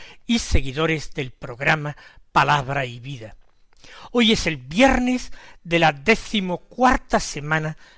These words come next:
del tiempo ordinario, un viernes que es ocho de julio. Pasa el tiempo,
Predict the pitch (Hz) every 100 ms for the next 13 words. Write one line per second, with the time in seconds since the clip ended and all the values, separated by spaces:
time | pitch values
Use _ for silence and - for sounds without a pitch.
0 | _ 156 143 - - 156 156 131 170 170
1 | - 190 160 135 139 139 117 113 - -
2 | - - - 262 254 185 233 277 262 262
3 | 220 - 170 175 214 - - _ - 233
4 | - - 285 277 - 156 165 - - 233
5 | 175 117 92 _ _ _ _ _ _ _
6 | _ _ 214 247 - 226 175 - 175 160
7 | 117 - _